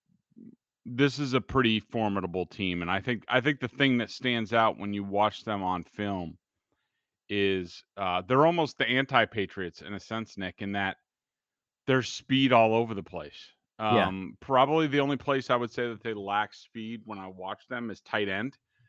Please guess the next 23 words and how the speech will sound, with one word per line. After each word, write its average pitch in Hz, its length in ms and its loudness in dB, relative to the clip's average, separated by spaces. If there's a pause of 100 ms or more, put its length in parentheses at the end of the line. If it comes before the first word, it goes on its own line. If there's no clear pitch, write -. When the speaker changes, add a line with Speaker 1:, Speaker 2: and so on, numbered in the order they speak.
(240)
Speaker 1:
Uh, 98 260 2
they're 104 180 0
a 104 40 0
little 113 220 0
bit 117 180 -2
ordinary 117 540 0
at 113 80 -4
tight 120 240 2
end. 123 240 0 (640)
Um, 98 440 -2 (1040)
he's 110 100 -10
still 131 240 2
affected, 143 600 0
but, 113 260 4
uh, 123 80 0 (100)
effective, 131 480 2
but 127 200 2 (320)
th-, 117 120 -4 (220)
they're, 120 320 6 (300)
you 120 100 0
know, 110 120 2
their 120 120 4
receivers. 165 800 2